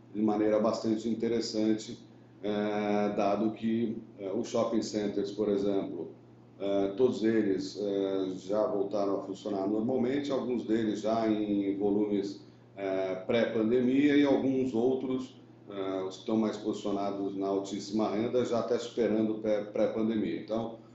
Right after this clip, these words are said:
o segmento shopping center deve recuperar muito rápido e o segmento de escritórios, como a gente já mencionou em várias ocasiões aí nos nossos,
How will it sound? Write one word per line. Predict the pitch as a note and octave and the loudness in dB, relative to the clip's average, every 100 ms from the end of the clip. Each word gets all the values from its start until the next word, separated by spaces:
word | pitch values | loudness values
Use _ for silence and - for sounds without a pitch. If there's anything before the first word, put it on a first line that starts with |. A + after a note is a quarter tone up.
| - - | -20 -16
o | G#2 G#2+ G#2 | -6 -4 -4
segmento | - G#2 G#2 G2+ | -2 0 0 -2
shopping | G#2+ G#2 G#2+ | -2 0 -2
center | - G#2 G#2 F#2+ G2+ F#2 | -4 -2 -2 0 -4 -2
deve | G#2 G2+ G2+ | 0 0 0
recuperar | G2+ G2 F#2+ F#2 | 0 0 0 0
muito | G2+ - | -2 -4
rápido | D3 C3 C3+ D3+ C#3+ - - - | -2 -2 -2 -6 -10 -14 -18 -12
e | D3+ | -8
o | D3 | -4
segmento | D3 C3+ C3 B2+ B2 | 0 2 4 2 0
de | A2 | -8
escritórios, | - B2 A2 B2+ C3 C3 | -10 -10 0 4 4 2
como | A#2+ | -2
a | A2 | 0
gente | A2+ G#2+ | -2 0
já | A2+ | 0
mencionou | A2+ G2 A2+ A2 A2+ G2+ G2+ | 0 0 0 0 2 0 0
em | G2 | 0
várias | G2+ A#2+ A#2 G#2 | 0 2 2 0
ocasiões | G2 G#2+ G2 G#2 G#2 F#2+ | 0 -2 -2 -2 -2 -2
aí | G2+ G2+ | -2 -2
nos | G2+ F#2 | -2 -2
nossos, | G2 G2 - G#2+ - - | -2 -4 -4 -10 -10 -14